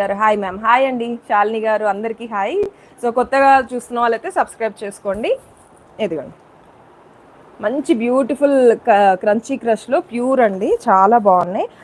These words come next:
ఎలెవెన్ హండ్రెడ్ ఫ్రీ షిప్పింగ్ అయితే అవైలబుల్ మన పేజ్లో. దీని మీద ఈరోజు ఫ్లాట్ ఆఫర్స్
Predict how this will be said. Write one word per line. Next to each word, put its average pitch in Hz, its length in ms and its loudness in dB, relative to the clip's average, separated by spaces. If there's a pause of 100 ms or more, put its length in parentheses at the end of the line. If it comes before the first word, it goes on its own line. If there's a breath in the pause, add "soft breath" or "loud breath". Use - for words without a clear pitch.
ఎలెవెన్ 240 260 6
హండ్రెడ్ 294 280 0
ఫ్రీ 254 180 -6
షిప్పింగ్ 233 380 -8
అయితే 269 180 -2
అవైలబుల్ 196 420 -4 (140)
మన 196 100 -6
పేజ్లో. 185 460 -6 (420 soft breath)
దీని 277 240 -2
మీద 285 120 0
ఈరోజు 269 500 4 (100)
ఫ్లాట్ 240 440 4
ఆఫర్స్ 220 520 0